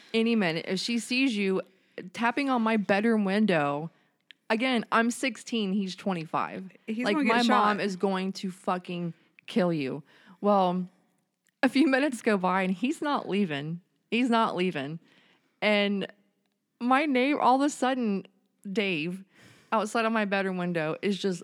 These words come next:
Speaker 1: lit up like the fucking, oh
Speaker 2: Fourth
Speaker 1: my,
Speaker 2: of July.
Speaker 1: Fourth of July.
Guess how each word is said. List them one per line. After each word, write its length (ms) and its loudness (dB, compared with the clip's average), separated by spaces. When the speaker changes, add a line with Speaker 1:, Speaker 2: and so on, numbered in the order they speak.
Speaker 1:
lit 420 2
up 400 0
like 260 -4
the 120 -6
fucking, 640 -4
oh 160 0
Speaker 2:
Fourth 240 2
Speaker 1:
my, 40 -4
Speaker 2:
of 60 -4
July. 300 0
Speaker 1:
Fourth 260 2
of 120 -2
July. 440 0